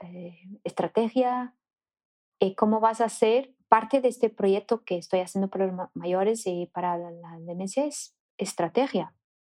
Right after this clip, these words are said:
Y, ¿sabes? Los sitios que estamos tratando, se viven ahí n-, noventa y nueve personas. Eh, vamos a hacer todas las, los cambios en la, en los espacios con las personas viviendo ahí.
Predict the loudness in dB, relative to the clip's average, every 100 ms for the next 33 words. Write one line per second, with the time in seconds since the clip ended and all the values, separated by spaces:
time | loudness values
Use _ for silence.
0 | 2 2 4 0 -2 -2 -4 2 2 2
1 | -4 -14 _ 0 0 0 2 2 2 0
2 | 2 -2 0 -2 -4 -10 -10 _ -2 0
3 | 2 2 2 0 _ _ 0 2 4 4
4 | 4 4 2 2 2 0 _ -2 2 2
5 | 2 2 4 4 2 0 -2 0 0 -4
6 | _ _ _ _ _ _ _ 4 4 6
7 | 4 6 2 4 4 2 2 4 6 6
8 | 2 0 -8 -10 _ _ -2 -2 4 4
9 | 4 2 0 -10 _ 0 2 2 0 -2
10 | _ _ -6 -6 -4 -8 4 4 4 2
11 | 0 0 -18 _ _ _ 2 2 0 -2
12 | 2 4 4 4 4 4 4 4 2